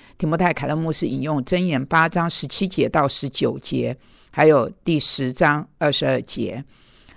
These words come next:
，“爱我的，我也爱他，恳切寻求我的，必寻得见。丰富尊荣在我，恒久的财并公义也在我。我的果实胜过黄金，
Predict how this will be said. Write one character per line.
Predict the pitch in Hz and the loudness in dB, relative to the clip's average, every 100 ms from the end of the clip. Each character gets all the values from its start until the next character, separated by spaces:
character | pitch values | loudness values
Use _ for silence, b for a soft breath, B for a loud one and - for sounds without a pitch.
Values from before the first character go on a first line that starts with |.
| b | b
，“爱 | 233 | 6
我 | 202 156 | 8 6
的， | 135 143 | 6 6
我 | 143 156 | 6 4
也 | 160 - | 2 2
爱 | 160 139 | 2 2
他， | - 139 143 - - | 2 2 2 -4 -8
恳 | - 139 127 - | -2 0 0 -4
切 | - 247 165 | 0 4 4
寻 | - 160 151 | 2 -4 0
求 | 180 | 2
我 | 147 - | 2 0
的， | 127 127 | -2 -4
必 | - 170 123 | -2 0 0
寻 | - 123 127 | -2 -2 -2
得 | 139 127 | -2 -2
见。 | - 165 113 - b b b b _ | 2 2 2 -6 b b b b _
丰 | - 240 240 | 4 6 6
富 | - 226 165 | 4 6 6
尊 | 127 185 185 | 6 2 4
荣 | 147 127 151 | 4 2 0
在 | - 175 139 | 2 4 4
我， | 120 92 - _ _ - | 2 -4 -8 _ _ -2
恒 | 160 185 | 2 4
久 | 214 185 | 6 6
的 | 127 139 | 4 2
财 | - - 110 - | 2 0 -2 -2
并 | - 156 135 | -2 -2 2
公 | 160 165 | 2 2
义 | 147 127 - | 0 -4 -2
也 | 147 127 - | -2 -2 -4
在 | - 165 131 | 2 4 4
我。 | 123 - _ b b b | 0 -8 _ b b b
我 | 165 | 4
的 | |
果 | 196 175 131 | 6 6 6
实 | - 143 135 156 | 4 -2 -2 -2
胜 | - 220 156 | 2 2 4
过 | 185 151 | 6 4
黄 | 123 131 131 | 4 -2 -2
金， | 139 165 156 160 | -4 -2 0 -2